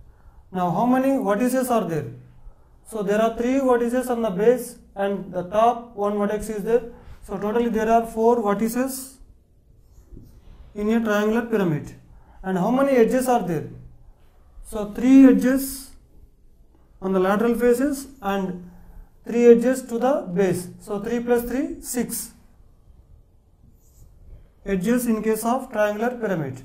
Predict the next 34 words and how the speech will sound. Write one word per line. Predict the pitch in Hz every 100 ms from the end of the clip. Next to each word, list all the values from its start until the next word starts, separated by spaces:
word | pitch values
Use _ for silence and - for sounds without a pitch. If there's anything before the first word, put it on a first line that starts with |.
| - - - -
Now | 185 180 180
again | 202 240 226
we |
will | 226 220 165 -
find | 214 226 202 - - - 180
the | 180
value | 196 208 214 220
of | 226 226 -
F | 190 185
plus | 220 220 202
V | 202 233 269 - - - -
and | 180 180
the |
value | 180 196 202
of | 220 202
E | 196
plus | 196 196 185
two. | 220 254 - - - - - -
So | 190
F | 196 202 233
plus | 240 240
V, | 220 220 160 - - - - - - - - - -
F | 190
value | 190 226 226 233
is | 190
given | 185 208 220
that | 208
four | - 208 220 247 - - - - - - - - - - -
plus | 190 180 - - - - - _ -
V | 180 208
value | 220 220 220
we | 220 208
got | 208 233 - - -
four. | - 190 170